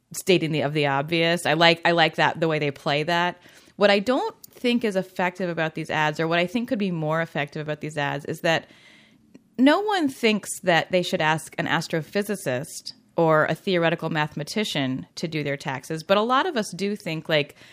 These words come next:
"Boy, you know, when I do my," and I think this every year, "when I do my taxes, I get X amount in a refund, but, like, is there money out there that I could be getting? Like, that's, I should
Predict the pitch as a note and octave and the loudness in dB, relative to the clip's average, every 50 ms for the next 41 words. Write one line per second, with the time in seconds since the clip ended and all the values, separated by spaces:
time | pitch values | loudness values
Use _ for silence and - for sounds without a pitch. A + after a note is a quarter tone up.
0 | - - - - - - - _ _ _ _ C4 D#4+ D4 A#3 G#3+ F#3+ F#3 F#3+ F#3+ | -20 -20 -20 -20 -20 -20 -20 _ _ _ _ 2 4 6 6 6 4 4 4 6
1 | F#3 F3+ F#3 F#3 F3+ - - _ _ - - _ _ - - F#3+ G#3 G#3+ A3 A3 | 6 6 6 4 2 -2 -8 _ _ -18 -18 _ _ -10 -4 0 2 4 4 4
2 | A3 G#3+ B3 B3+ B3+ A3+ F#3 F3+ F#3+ G3 A3+ C4+ B3 G#3+ A3 G#3 A3 G#3+ G#3 G3+ | 2 2 2 2 4 4 4 6 4 4 4 4 2 0 0 2 2 2 2 2
3 | A3 A3+ C4 A3 D3+ C#3+ D#3 F3 F3+ F#3+ F#3+ A3 A3 A3 G#3 G3 G3 G#3 F3 F3 | 0 0 2 2 2 2 2 2 2 2 0 0 -2 -2 -2 -2 -4 -2 -4 -4
4 | - - G#3 G3 F#3 D#3 D#3 D#3 D#3 C3+ D3 D#3 - - E3+ D#3 D3 D3 D3+ D3 | -4 -6 -4 -2 -2 -2 0 0 0 0 0 -2 -2 -4 -6 -4 -2 -2 -2 -2
5 | - - _ _ - D3+ D3+ D3 D3 C#3+ C#3 C3+ - C#3 D3+ D3 C#3+ D3 - D#3+ | -4 -6 _ _ -6 -4 -4 -2 -2 -2 -4 -4 -4 -6 -6 -6 -6 -6 -6 -4
6 | C#3+ D3 D3+ F3 F3 - D#3+ - D#3 E3 D#3+ D#3+ D#3+ - - _ _ _ _ - | -2 -2 -2 -4 -2 -2 -2 0 2 0 0 0 -2 -6 -16 _ _ _ _ -4
7 | F#3+ G3 G3 G#3+ G#3+ G#3+ A3+ A#3+ C4 C#4 C#4 C#4 C#4 C#4 C4+ C4 B3+ B3 A3+ G3 | -4 -2 0 0 0 2 2 4 4 4 4 2 0 0 0 -2 0 0 -2 -4
8 | F3+ G#3+ - G#3 G3 G#3+ G3 G3 F#3+ G3 A3 B3+ B3+ B3 B3 - - F3+ F3 - | -4 -4 -6 -6 -4 -6 -4 -4 -4 -2 -2 -2 -2 -2 -2 -2 -4 -4 -2 -2
9 | F#3+ G3 C4+ - - - B3+ - - B3 A#3 | -2 -4 -4 -4 -4 -6 -4 -4 -6 -8 -10